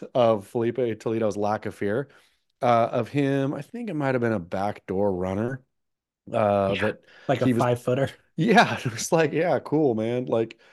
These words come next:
Speaker 1: he get barreled at Pipe, and nobody ever said the kid cannot get barreled at Pipe. The kid can't serve critical Pipe. He can't serve critical Chopo. Those are two waves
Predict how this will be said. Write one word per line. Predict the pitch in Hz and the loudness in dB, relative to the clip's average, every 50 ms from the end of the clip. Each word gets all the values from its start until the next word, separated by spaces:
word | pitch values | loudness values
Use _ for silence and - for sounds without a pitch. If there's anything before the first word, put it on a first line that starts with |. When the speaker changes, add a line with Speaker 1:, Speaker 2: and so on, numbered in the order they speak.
| - _ _ _ | -20 _ _ _
Speaker 1:
he | _ 113 101 - - - 107 113 120 123 | _ -18 -16 -12 -6 -2 -2 0 0 2
get | 120 131 127 113 | 2 2 2 4
barreled | 107 123 131 131 127 120 | 4 6 6 6 6 4
at | 101 | 2
Pipe, | - 131 123 104 87 | 0 0 0 0 -2
and | 95 104 113 | -4 -2 2
nobody | 120 123 123 127 123 123 - | 2 2 4 6 4 4 2
ever | - 120 110 117 110 | -2 -2 -2 -2 -4
said | - - 123 113 110 107 98 101 104 107 98 | -2 0 0 0 0 -2 -2 -6 -10 -10 -10
the | 104 101 | -10 -10
kid | - - 117 117 113 | -4 -2 -2 -2 -2
cannot | - - 113 107 107 107 - 92 | -4 -4 -2 -2 -2 -4 -4 -6
get | 95 104 107 - - 90 | -4 -2 -2 -2 -2 -4
barreled | 101 101 104 101 95 87 | -2 0 0 0 -2 -4
at | 85 - | -8 -6
Pipe. | - 107 92 76 - _ _ - - _ _ _ _ - | -4 -4 -4 -4 -10 _ _ -20 -20 _ _ _ _ -6
The | 117 | -6
kid | 107 - 131 131 123 110 | 4 6 6 6 6 6
can't | - - 135 120 110 - | 2 0 0 0 0 -2
serve | - - 123 110 104 - - | 2 2 4 4 4 0 -4
critical | - - - 165 135 - - 85 | -2 0 2 2 2 2 -2 -8
Pipe. | - - 76 69 - - | -8 -6 -10 -10 -8 -8
He | - 98 | -8 -2
can't | - 117 113 110 110 | 0 0 0 0 0
serve | - 120 110 101 - | 2 2 2 2 0
critical | - - 117 107 104 - 95 | 0 2 2 2 2 -2 -4
Chopo. | - - 117 104 - 85 - - - | -2 0 -2 0 -2 -6 -10 -6 -4
Those | 113 110 107 117 | -4 -2 -2 -2
are | 107 | -4
two | - - 135 131 | -2 -2 0 2
waves | 123 120 117 117 113 113 | 4 4 4 2 0 -4